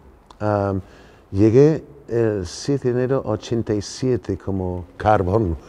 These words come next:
para España. El de los Reyes, más o menos, viene como los Reyes, como carbón para España. Y, am, me adoro este país.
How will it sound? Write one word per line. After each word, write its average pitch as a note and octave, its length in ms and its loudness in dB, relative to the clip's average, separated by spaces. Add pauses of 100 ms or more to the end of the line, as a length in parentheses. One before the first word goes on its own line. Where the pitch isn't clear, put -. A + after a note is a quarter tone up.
(200)
para F2+ 120 2
España. G2 380 0
El F#2 100 0
de A#2 100 2
los A2 180 0
Reyes, A2+ 500 0
más G#2+ 200 -6
o G#2 60 -2
menos, G#2+ 200 -2
viene A2+ 200 -2 (460)
como G#2 140 -2
los G#2+ 120 4
Reyes, A2+ 180 4
como G#2 160 -2
carbón G2+ 440 0
para F#2+ 200 -4
España. A2+ 440 -6 (680)
Y, F#3 240 10 (440)
am, G2+ 320 2 (1600)
me A2 500 0 (840)
adoro B2 540 6
este A2 240 0
país. - 520 -6